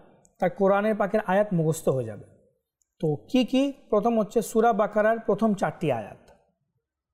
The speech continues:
তারপর হচ্ছে আয়াতুল কুরসি যে আয়াতটা, সে আয়াত, এবং এর পরবর্তী দুটি আয়াত। এই চারটা, সূরা বাকারার প্রথম চারটি, আয়াতুল কুরসি পাঁচ এবং এর পরবর্তী দুটো আয়াত,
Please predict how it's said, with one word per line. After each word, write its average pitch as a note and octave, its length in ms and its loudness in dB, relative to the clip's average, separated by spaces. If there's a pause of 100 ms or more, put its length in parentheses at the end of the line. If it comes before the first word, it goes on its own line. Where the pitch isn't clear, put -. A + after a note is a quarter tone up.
(120)
তারপর G#3 380 0
হচ্ছে G#3 260 0
আয়াতুল F#3 540 0
কুরসি A3 380 0
যে A3 100 2
আয়াতটা, E3+ 440 0
সে G#3 220 0
আয়াত, G#3 300 2 (640)
এবং F#3+ 220 0 (120)
এর A#3+ 200 4
পরবর্তী A3+ 540 2
দুটি F3+ 280 2
আয়াত। A#2+ 420 -6 (240)
এই F3 140 2
চারটা, A#3 500 -2 (680)
সূরা G3+ 260 2
বাকারার G3 360 2
প্রথম G#3 300 0
চারটি, B3 420 0 (100)
আয়াতুল F3 340 0
কুরসি A3 300 0
পাঁচ G#3 420 -2
এবং F#3 300 2
এর F#3+ 80 2
পরবর্তী F#3+ 440 2
দুটো E3+ 220 0
আয়াত, E3 240 2